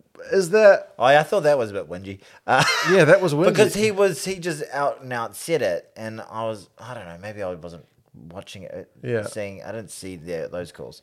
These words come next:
Speaker 2: Uh, but hey, uh, I
Speaker 1: A wee
Speaker 2: don't
Speaker 1: bit
Speaker 2: know.
Speaker 1: of ref blaming from the players immediately after the game.
Speaker 2: They asked s-,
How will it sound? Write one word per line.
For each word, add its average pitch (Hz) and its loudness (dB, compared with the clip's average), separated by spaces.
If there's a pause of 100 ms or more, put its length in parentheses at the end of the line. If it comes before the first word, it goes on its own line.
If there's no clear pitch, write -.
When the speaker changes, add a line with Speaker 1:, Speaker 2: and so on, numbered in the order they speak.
(400)
Speaker 2:
Uh, 98 0 (260)
but 92 -10
hey, 87 -8 (320)
uh, - -20 (240)
I 175 -8
Speaker 1:
A - -2
wee 196 4
Speaker 2:
don't 190 -4
Speaker 1:
bit 226 8
Speaker 2:
know. 170 6
Speaker 1:
of 147 -2
ref 165 0
blaming 135 4
from 127 -8
the 113 -6
players 123 2
immediately 117 -2
after 107 -2
the 110 -12
game. 107 -4
Speaker 2:
They 160 4
asked 147 0
s-, - -16